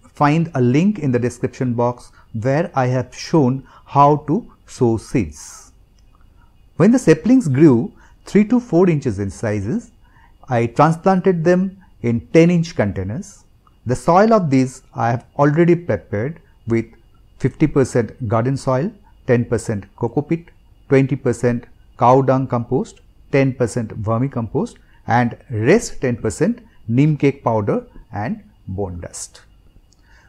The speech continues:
With this mixture, I also added two tablespoons of Trichoderma viride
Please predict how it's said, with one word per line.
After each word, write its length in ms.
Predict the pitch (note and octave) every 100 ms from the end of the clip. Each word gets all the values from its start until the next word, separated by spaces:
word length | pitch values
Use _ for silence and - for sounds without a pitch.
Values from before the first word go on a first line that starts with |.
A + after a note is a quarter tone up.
| -
With 240 | B2+ C#3+
this 260 | C3+ D4+ -
mixture, 520 | D#3 C#3+ - G2+ F#2 - _ - _
I 420 | A#2+ A#2+ B2 A#2+ _
also 540 | C3+ E3 G3 - - -
added 480 | A#2+ G#2+ G#2+ - - - - _ -
two 200 | B3 B3+
tablespoons 720 | C#3 C#3+ D3+ - _ C#3+ B2+
of 260 | B2 B2 _ - _ _
Trichoderma 720 | C3+ D3 D#3 E3 D3 B2+ A2
viride 500 | G2+ A#2 G#2 A2 C#3